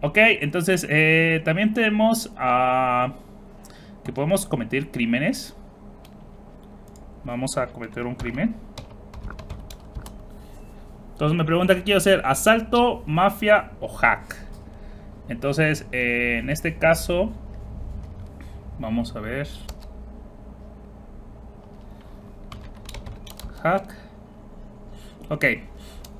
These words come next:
Hackeaste mi banco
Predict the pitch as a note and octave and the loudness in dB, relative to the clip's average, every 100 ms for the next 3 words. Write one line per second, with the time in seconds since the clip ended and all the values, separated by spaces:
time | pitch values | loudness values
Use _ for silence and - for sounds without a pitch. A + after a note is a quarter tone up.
0 | - - - - C#3 F#3+ G#3 G#3 - - | -18 -16 -8 -2 4 8 8 8 -4 -16
1 | - - - A3 G#3+ A3 F#3 D#3 E3+ G3 | -20 -20 -6 2 4 4 2 2 2 0
2 | G#3+ G#3+ G#3 G3 | 0 2 2 0